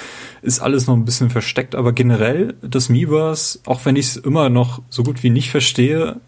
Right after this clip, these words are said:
hat so ein paar Vorteile. Gerade zum Beispiel bei Mario drei D World,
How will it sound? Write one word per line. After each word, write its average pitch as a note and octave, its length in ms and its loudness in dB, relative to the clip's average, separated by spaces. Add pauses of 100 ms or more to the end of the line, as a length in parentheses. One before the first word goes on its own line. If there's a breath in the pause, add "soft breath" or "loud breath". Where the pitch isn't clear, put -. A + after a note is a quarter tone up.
hat C#3+ 200 -6
so D3 120 -4
ein B2+ 60 -6
paar B2 160 0
Vorteile. G#2+ 580 -2 (340 loud breath)
Gerade B2 380 0
zum B2 180 0
Beispiel B2 380 2
bei A#2 520 0
Mario A2 440 2
drei G#2 160 0
D A2+ 180 2
World, G#2+ 360 0